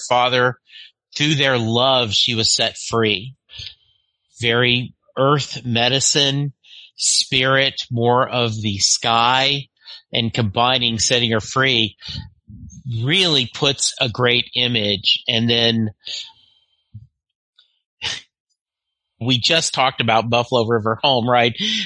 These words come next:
That Indian blanket and all that is,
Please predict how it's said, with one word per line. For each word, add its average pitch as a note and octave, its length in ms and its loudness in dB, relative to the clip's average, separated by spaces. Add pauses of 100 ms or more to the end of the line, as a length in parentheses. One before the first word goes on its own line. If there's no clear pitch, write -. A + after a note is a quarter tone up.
(120)
That C3 200 0
Indian C#3 480 0
blanket A#2+ 680 0 (180)
and C3 200 0
all B2+ 220 4
that A2 340 2
is, B2 460 0